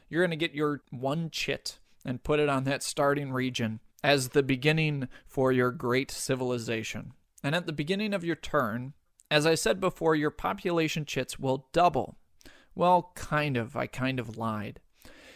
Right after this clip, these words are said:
You get to double if in a region you have only one chit or two chits. If you have one chit, you will get one more chit in that region. If you have two, you'll get two more. If you have three in a region,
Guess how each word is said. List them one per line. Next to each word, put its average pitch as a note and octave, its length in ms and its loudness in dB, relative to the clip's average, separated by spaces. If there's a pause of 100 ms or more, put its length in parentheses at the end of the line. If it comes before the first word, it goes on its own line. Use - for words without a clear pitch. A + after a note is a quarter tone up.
(120)
You E3+ 180 0
get A3 200 2
to A3 100 0
double D#3 760 6
if D3 180 2
in F3+ 200 0
a F#3+ 60 0
region D3 460 0
you C3+ 160 -2
have B2+ 380 2
only C3+ 340 -2
one C3 400 0
chit - 440 0 (320)
or C3+ 200 2
two D3 320 -4
chits. - 420 -8
If B2+ 140 -6
you C3 160 -2
have B2 320 0 (240)
one E3+ 320 2
chit, F3+ 300 2
you C3+ 140 -2
will A#2+ 100 0
get B2 220 -4
one B2 220 0
more C#3+ 240 0
chit - 440 -4 (100)
in A#2 160 -6
that A2 160 -4
region. A2+ 340 -4
If A2+ 140 -6
you B2+ 100 0
have A#2 140 -4
two, E3 320 2 (220)
you'll D3+ 160 0
get D3+ 260 -4
two G3 200 0
more. A#2+ 340 -4 (280)
If C#3 140 -2
you D3 120 4
have C3+ 120 2
three A3 400 0
in G3 80 -2
a D#3+ 60 2
region, C#3+ 460 0